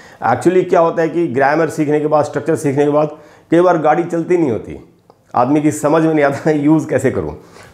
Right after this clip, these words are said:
तो वहाँ पर ये जो कन्वर्सेशनल इंग्लिश है और spoken words and phrases वाली ये जो, ये जो, अ, टॉपिक है, अ, इसके जो लेसन्स होंगे, ये आप उस, उसका पूरक बनेंगे और गाड़ी को चला देंगे, तो आपको बड़ी आसानी से इंग्लिश बोलने में आसानी होगी वो काफ़ी,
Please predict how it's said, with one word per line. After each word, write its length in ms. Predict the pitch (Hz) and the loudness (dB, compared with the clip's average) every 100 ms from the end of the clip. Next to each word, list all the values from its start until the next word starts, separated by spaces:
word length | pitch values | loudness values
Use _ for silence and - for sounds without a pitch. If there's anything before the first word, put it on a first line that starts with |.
| - | 0
तो 80 | 131 | 2
वहाँ 240 | 131 156 | 4 2
पर 180 | 220 156 | 2 2
ये 160 | 151 | 2
जो 140 | 156 160 | 2 0
कन्वर्सेशनल 720 | 117 123 151 156 156 170 165 | 2 2 2 0 0 2 4
इंग्लिश 300 | 143 135 117 | 4 0 -2
है 100 | 82 | -6
और 200 | - 113 | -6 -8
spoken 400 | - 139 135 160 | -4 0 2 2
words 280 | 151 151 147 | 4 2 2
and 140 | 151 | 0
phrases 320 | 147 147 151 | 0 0 2
वाली 280 | 143 127 117 117 - _ 123 | 2 0 -2 -8 -18 _ 0
ये 100 | 143 | 4
जो, 180 | 156 139 | 4 4
ये 160 | 143 | 2
जो, 240 | 147 135 120 | 2 0 0
अ, 440 | 107 98 92 90 | -2 -2 -2 -4
टॉपिक 400 | 90 127 123 104 | 0 0 0 -2
है, 180 | 80 - - - - - | -6 -14 -20 -20 -20 -8
अ, 120 | - 117 | 0 0
इसके 280 | 139 - | 2 2
जो 100 | 156 | 4
लेसन्स 340 | 139 131 147 110 | 4 4 0 -2
होंगे, 260 | 92 71 - _ - | -6 -8 -12 _ -4
ये 360 | 110 165 202 - | 4 4 4 2
आप 460 | 139 143 - - _ - - | 0 0 -2 -16 _ -12 -4
उस, 380 | 147 147 - - 113 - - | -2 -2 -6 -12 -14 -12 -8
उसका 200 | 127 147 | -2 -2
पूरक 340 | - 156 175 | 0 2 2
बनेंगे 300 | 135 123 135 | 2 0 2
और 280 | 170 160 117 | 2 2 0
गाड़ी 220 | 135 135 | -2 0
को 100 | 147 | -2
चला 200 | 123 120 | 0 0
देंगे, 220 | 95 78 - - _ - | -2 -8 -14 -20 _ -2
तो 60 | |
आपको 260 | 143 143 185 | 0 2 0
बड़ी 240 | 147 185 | 0 0
आसानी 360 | 175 156 175 175 | 0 0 0 0
से 100 | 110 | -2
इंग्लिश 260 | 127 165 135 | -2 -2 0
बोलने 240 | 151 151 | -2 0
में 100 | 202 | 0
आसानी 360 | 160 147 143 107 | 0 0 -2 -2
होगी 160 | 85 | -6
वो 120 | 73 | -12
काफ़ी, 340 | - 90 - | -10 -10 -10